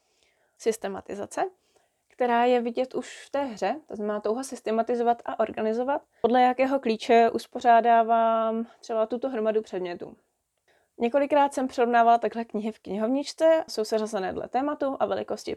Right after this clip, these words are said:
kvůli policím. Svět potom vlastně mám jakoby pod kontrolou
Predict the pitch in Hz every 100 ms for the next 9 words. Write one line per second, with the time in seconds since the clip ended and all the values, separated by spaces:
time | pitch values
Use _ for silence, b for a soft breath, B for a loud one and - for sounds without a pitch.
0 | _ - 185 180 185 202 196 175 - _
1 | _ - - 294 - 285 302 302 294 285
2 | 240 247 269 262 247 240 247 233 240 262
3 | 254 233 220 196 190 220